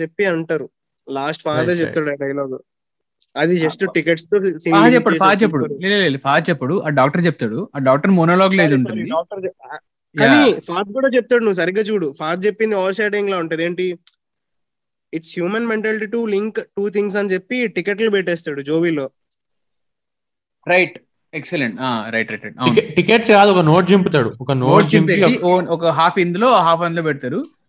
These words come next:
Speaker 3: వాళ్ళు
Speaker 1: సినిమా టికెట్స్
Speaker 3: కనిపెట్టే లోపే
Speaker 1: అనుకుంటా.
Speaker 3: మ-, మ-, మనం
Speaker 1: ఆ.
Speaker 3: కనిపెట్టే లోపే వెళ్ళిపోతాంలే, పారిపోతాం, మన దగ్గరికి రాదంటాడు.
Speaker 2: ఆహా, it is
Speaker 1: Hmm.
Speaker 2: like some drug deal where,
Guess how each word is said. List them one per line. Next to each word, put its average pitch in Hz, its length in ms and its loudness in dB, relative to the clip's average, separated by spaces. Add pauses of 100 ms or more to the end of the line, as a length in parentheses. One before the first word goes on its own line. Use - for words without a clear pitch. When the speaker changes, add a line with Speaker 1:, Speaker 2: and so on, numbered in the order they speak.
(160)
Speaker 3:
వాళ్ళు 226 240 4
Speaker 1:
సినిమా 254 120 2
టికెట్స్ 247 280 2
Speaker 3:
కనిపెట్టే 190 220 4
లోపే 214 400 2
Speaker 1:
అనుకుంటా. 143 420 -8
Speaker 3:
మ-, 151 240 -4
మ-, 151 40 -2
మనం 160 280 -2
Speaker 1:
ఆ. 151 40 4
Speaker 3:
కనిపెట్టే 190 280 2
లోపే 190 300 -2
వెళ్ళిపోతాంలే, 156 1120 0 (140)
పారిపోతాం, 135 440 0
మన 147 120 0
దగ్గరికి 127 280 0
రాదంటాడు. 117 480 -2 (760)
Speaker 2:
ఆహా, 170 140 4
it - 80 6
is 202 80 4
Speaker 1:
Hmm. 180 100 6
Speaker 2:
like 196 160 4
some 170 220 0
drug 143 300 2
deal 147 360 0
where, 165 320 0